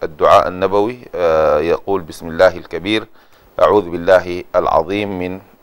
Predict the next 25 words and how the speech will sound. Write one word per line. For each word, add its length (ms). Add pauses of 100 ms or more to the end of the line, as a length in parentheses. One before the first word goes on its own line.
آه، 240
شر 320
كل 360
عرق 240
النعار 480
ومن 500
شر 400 (480)
حر 220
النار". 460 (100)
وكذلك 800
ال-، 460
كما 320
ذكر 420 (720)
ابن 260
تيمية 300
وابن 160
القيم، 500 (200)
آه، 180
يقرأ 400
قول 320
الله 220
تعالى: 300
"وله 320
ما 140
سكن 440